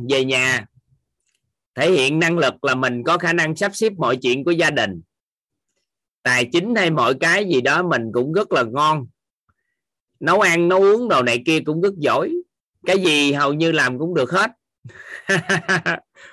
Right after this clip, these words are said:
Mà lại mấy cái kia giỏi hết nữa. Thì cuối cùng sao à? Người ta thấy phụ nữ thấy không có vai trò, sống gần người đó áp lực tiếp. <laughs>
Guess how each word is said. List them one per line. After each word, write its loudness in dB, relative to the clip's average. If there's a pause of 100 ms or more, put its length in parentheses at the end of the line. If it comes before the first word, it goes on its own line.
(160)
Mà -2
lại 2
mấy 2
cái 0
kia 4
giỏi 2
hết 2
nữa. 2 (1000)
Thì 0
cuối 2
cùng 0
sao 2
à? -2 (380)
Người -4
ta 0
thấy -2
phụ -2
nữ 0
thấy 0
không -4
có 0
vai 0
trò, 0
sống -6
gần -2
người -4
đó 0
áp -4
lực -2
tiếp. 0 (520)
<laughs> -